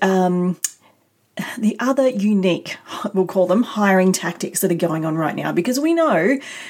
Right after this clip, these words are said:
the war for good talent is fierce out there. It's not showing any signs of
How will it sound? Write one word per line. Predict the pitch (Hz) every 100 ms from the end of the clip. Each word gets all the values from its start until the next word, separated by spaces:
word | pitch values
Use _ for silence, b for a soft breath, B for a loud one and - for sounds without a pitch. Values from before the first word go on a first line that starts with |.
| B
the | 202
war | 190 202 214
for | 214
good | 208 202 185
talent | - 180 175 170 - -
is | 214 262 302 302 -
fierce | - - - 170 277 302 -
out | 190 -
there. | 156 147 - - B B B -
It's | 190 -
not | 196 - - _
showing | - 196 175 151 -
any | 180 226
signs | 330 - 214 202 190 185 190 185 -
of | - 165 160 160 160